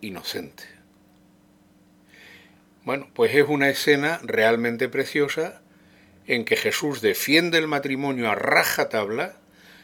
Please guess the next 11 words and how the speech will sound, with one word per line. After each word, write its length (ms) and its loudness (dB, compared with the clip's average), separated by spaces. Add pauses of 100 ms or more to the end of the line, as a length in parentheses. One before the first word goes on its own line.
(180)
como 320 12
voluntad 600 6
de 120 0
Dios, 460 0
no 320 0
del 180 2
ser 240 0
humano, 540 -10 (1000)
voluntad 580 0
de 140 0
Dios, 440 -6